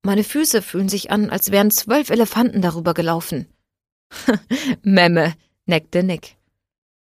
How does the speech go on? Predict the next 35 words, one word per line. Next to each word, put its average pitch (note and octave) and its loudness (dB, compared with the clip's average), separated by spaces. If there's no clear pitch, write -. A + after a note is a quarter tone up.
„Ich F3 -4
bin G#3 4
seit A3 2
heute A3 2
Morgen G#3 4
um G3 6
neun G3 6
auf G#3+ 0
den G3 2
Beinen“, F3+ 4
verteidigte E3+ -2
sich G#3 -4
Nina. E3 -2
„Und A3 4
das G3 2
Restaurant G3 0
war A#3+ 4
proppenvoll. A#3 -2
Ich G3+ -6
habe A#3 4
noch A3+ 6
nicht B3+ 2
mal G#3+ 2
was G#3 0
zu - 0
Mittag G3+ 2
gegessen.“ D#3+ -4
„Das F#3+ 2
ist G3+ 4
nicht G#3+ 4
gut. G#3 -6
Du G3+ -2
solltest C4+ 2
dich - -6
beschweren.“ F3+ 0